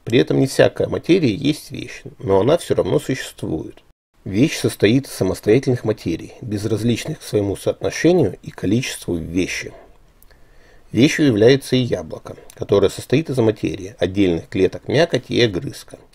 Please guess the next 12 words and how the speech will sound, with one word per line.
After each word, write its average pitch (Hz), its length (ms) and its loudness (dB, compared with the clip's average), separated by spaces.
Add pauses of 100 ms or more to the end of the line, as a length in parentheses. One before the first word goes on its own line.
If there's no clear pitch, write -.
(440)
При 101 140 4
этом 101 200 4
огрызок 120 480 4
и 104 40 0
мякоть 139 340 2
безразличны 117 680 -2
друг 90 280 -4
к - 40 -10
другу 90 360 -4
и 90 60 -10
своему 123 520 0
соотношению. - 760 -2